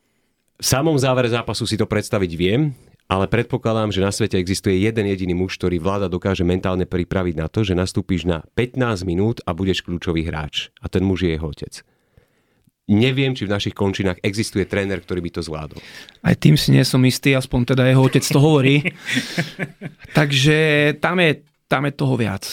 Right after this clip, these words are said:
Speaker 2: Ehm, treba si uvedomiť, že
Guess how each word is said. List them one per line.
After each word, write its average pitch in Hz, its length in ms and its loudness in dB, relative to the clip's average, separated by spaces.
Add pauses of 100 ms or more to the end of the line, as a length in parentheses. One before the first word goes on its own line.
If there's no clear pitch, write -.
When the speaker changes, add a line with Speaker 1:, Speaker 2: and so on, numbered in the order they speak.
(240)
Speaker 2:
Ehm, 107 720 0 (640)
treba 151 240 2
si 143 320 2
uvedomiť, 131 640 4 (880)
že 113 400 2